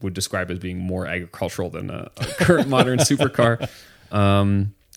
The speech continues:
Speaker 1: but I'll, I'll be in a, a, a Westphalia, uh,
Speaker 2: Oh,
Speaker 1: next
Speaker 2: yeah,
Speaker 1: week,
Speaker 2: that's
Speaker 1: so that
Speaker 2: right.
Speaker 1: should be fun. I've never driven one. It's kind of a bit of a long trip, so I think that should be pretty cool.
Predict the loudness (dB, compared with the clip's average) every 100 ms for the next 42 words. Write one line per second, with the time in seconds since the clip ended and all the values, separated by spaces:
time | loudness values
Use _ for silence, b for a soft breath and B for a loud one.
0 | 2 6 8 8 6 6 2 4 2 0
1 | 0 0 -2 -2 -2 -2 -2 -4 -2 -6
2 | -10 -16 _ -10 -6 0 2 2 2 0
3 | -2 -6 -10 -6 0 0 2 -2 -2 -4
4 | 0 0 2 0 -2 -2 0 0 -2 -6
5 | b b -8 -2 0 0 -2 -2 -2 -2
6 | -2 -2 -2 -2 -4 -4 0 0 -2 b
7 | b b b -4 0 0 0 -2 -6 -4
8 | -8 -6 -4 -2 -2 -6